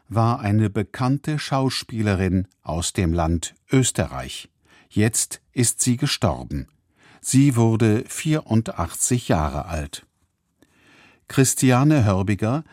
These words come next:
stammt aus einer berühmten österreichischen Theaterfamilie. Sie hat sehr viel Theater gespielt. Berühmt geworden ist sie in Deutschland aber durch das Fernsehen.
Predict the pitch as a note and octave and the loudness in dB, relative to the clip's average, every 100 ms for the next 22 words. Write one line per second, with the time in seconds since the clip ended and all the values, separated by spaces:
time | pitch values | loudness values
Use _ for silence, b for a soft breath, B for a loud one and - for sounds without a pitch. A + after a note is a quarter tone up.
0 | b b - - D#3 F3 C#3+ B2+ C3+ C3+ | b b -8 -2 0 0 -2 -4 0 2
1 | C3 C3 A#2+ A2+ G#2+ F#2 C3 D3+ - D#3 | 4 2 0 2 2 2 2 0 -2 -4
2 | D3+ E3 A#2 A2+ - A#2 G#2 F#2 G2 F#2+ | -2 -2 0 0 0 -2 -2 0 -2 -2
3 | A2+ G2+ - G2+ - A#2 A#2+ C#3 - G2+ | -4 -4 -2 -2 -2 -2 -2 -2 -2 -2
4 | - G2 E2+ D2+ C#2 C2+ - _ _ b | 0 0 0 -2 -6 -10 -12 _ _ b
5 | b b b - F2+ E2+ - G2 G#2+ A#2 | b b b -2 0 0 -2 0 4 4
6 | B2+ B2 - A2+ G#2 - A#2+ G2+ G2 F2+ | 2 -2 0 0 0 0 -2 0 -2 -2
7 | D#2 D2+ - F#2 C2 - - _ _ _ | -6 -8 -6 -6 -6 -10 -18 _ _ _
8 | B B B B F#2+ A2 C3 F3 - C#3+ | B B B B 2 4 4 2 0 -2
9 | A#2+ A#2 A#2+ C#3+ D3 F3 F#2+ E2+ - - | 2 0 0 0 0 0 -4 -6 -6 -4
10 | F2+ - F2 E2+ G2 F#2 F#2+ - G2+ B2 | -4 -2 -2 0 2 2 0 -2 2 2
11 | D#3+ - A2+ A2 A2+ A#2+ A#2 B2 - A#2+ | 0 -4 -6 -2 0 0 0 -2 -2 -2
12 | - - E3+ D#3+ A#2 F2+ C#2+ B1+ | -2 -2 0 0 0 -2 -4 -8